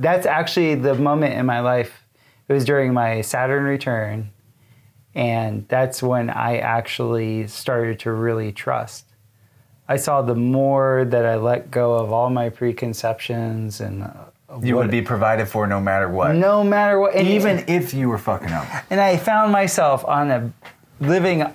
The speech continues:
Speaker 1: oceanside in Central America, driving this G-Wagon,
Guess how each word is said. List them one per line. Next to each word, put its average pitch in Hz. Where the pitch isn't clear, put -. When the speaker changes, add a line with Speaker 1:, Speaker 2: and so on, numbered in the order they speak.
Speaker 1:
oceanside 143
in 143
Central 190
America, 135
driving 160
this 147
G-Wagon, 147